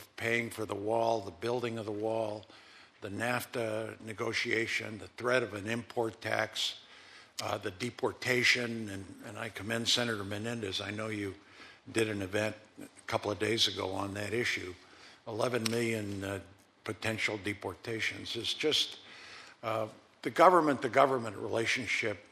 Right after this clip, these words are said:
uh, is, is shaky, but I worry about the relationship between the American people and the Mexican people. There's resentment.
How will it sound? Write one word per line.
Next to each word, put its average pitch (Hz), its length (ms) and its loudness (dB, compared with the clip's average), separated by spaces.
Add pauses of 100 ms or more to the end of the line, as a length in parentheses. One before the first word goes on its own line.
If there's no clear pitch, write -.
(600)
uh, 104 280 -2
is, - 480 0
is 127 140 -2
shaky, 127 640 2 (480)
but 120 100 2
I 127 140 4
worry 151 360 8
about 123 240 4
the 127 80 0
relationship 117 760 0
between 101 720 -4
the 104 80 -2
American 110 460 -4
people 101 440 -6 (240)
and 117 120 -6
the 120 40 -4
Mexican - 560 -2
people. - 280 -14 (500)
There's 113 260 -2
resentment. 123 720 -2